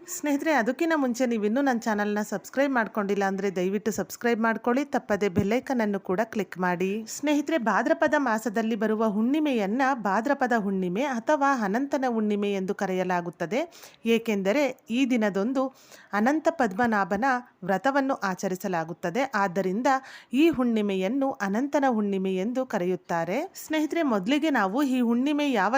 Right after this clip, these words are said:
ದಿನ ಬಂದಿದೆ, ಹುಣ್ಣಿಮೆ ತಿಥಿ ಯಾವಾಗ ಪ್ರಾರಂಭವಾಗುತ್ತದೆ, ಯಾವಾಗ ಅಂತ್ಯವಾಗುತ್ತದೆ ಎಂಬ ಮಾಹಿತಿಯನ್ನ ತಿಳಿಯೋಣ. ಈ ಭಾದ್ರಪದ ಹುಣ್ಣಿಮೆ ಅಥವಾ ಅನಂತನ ಹುಣ್ಣಿಮೆ ಈ ಬಾರಿ ಸೆಪ್ಟೆಂಬರ್ ಏಳನೇ ತಾರೀಕು ಭಾನುವಾರದಂದು ಬಂದಿದೆ.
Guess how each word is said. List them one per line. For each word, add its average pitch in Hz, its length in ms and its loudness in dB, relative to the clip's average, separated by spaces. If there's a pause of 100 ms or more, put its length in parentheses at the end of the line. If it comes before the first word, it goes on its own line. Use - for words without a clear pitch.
ದಿನ 233 160 0
ಬಂದಿದೆ, 196 460 2 (440)
ಹುಣ್ಣಿಮೆ 302 400 4
ತಿಥಿ 277 280 0
ಯಾವಾಗ 220 380 2
ಪ್ರಾರಂಭವಾಗುತ್ತದೆ, 214 1080 2
ಯಾವಾಗ 214 380 2 (120)
ಅಂತ್ಯವಾಗುತ್ತದೆ 208 800 0
ಎಂಬ 190 200 0
ಮಾಹಿತಿಯನ್ನ 185 640 0
ತಿಳಿಯೋಣ. 175 440 -2 (580)
ಈ 302 100 4
ಭಾದ್ರಪದ 240 640 2
ಹುಣ್ಣಿಮೆ 208 440 2
ಅಥವಾ 247 640 0
ಅನಂತನ 269 440 0
ಹುಣ್ಣಿಮೆ 208 460 0
ಈ 226 240 0
ಬಾರಿ 208 500 0 (520)
ಸೆಪ್ಟೆಂಬರ್ 285 680 2
ಏಳನೇ 254 420 4
ತಾರೀಕು 196 520 0
ಭಾನುವಾರದಂದು 196 960 2
ಬಂದಿದೆ. 190 600 0